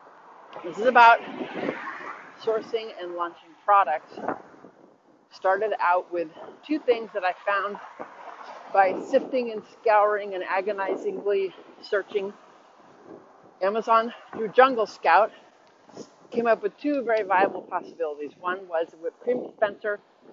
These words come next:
and the other was a whiskey bullet stone. So the whipped cream dispenser seemed like a go. I started getting samples not only from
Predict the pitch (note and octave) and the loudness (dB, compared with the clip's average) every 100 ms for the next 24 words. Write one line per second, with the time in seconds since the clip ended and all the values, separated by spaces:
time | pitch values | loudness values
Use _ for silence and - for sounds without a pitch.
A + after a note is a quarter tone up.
0 | - D#3+ F3 F#3 E3+ D#3+ E3 D#3 E3+ - | -20 -8 -4 0 0 0 -4 -10 -10 -12
1 | - A#3+ A#3+ C#3 - B2 - - _ _ | -2 4 4 2 -4 -6 -6 -20 _ _
2 | _ _ - - - - - F#3 F3+ A3 | _ _ -16 -14 -14 -16 -12 -4 2 4
3 | C#4+ - D4 D#4 C#4 - G3+ G3 G#3 - | 4 4 0 0 -2 2 2 2 -10 -4
4 | B3+ B3+ B3 G#3 G#3+ G3 G#3+ - - - | -2 -2 -2 4 8 8 6 0 -14 -14
5 | - - - - - - - - - F3+ | -16 -16 -14 -14 -14 -14 -14 -8 4 6
6 | F#3+ - A#3 G3+ G#3 A3+ G#3+ - A3 A3+ | 6 4 2 4 4 4 2 4 4 4
7 | G#3 G3+ G3 A3 A3+ G#3+ G#3 | -2 -2 2 2 2 -2 -6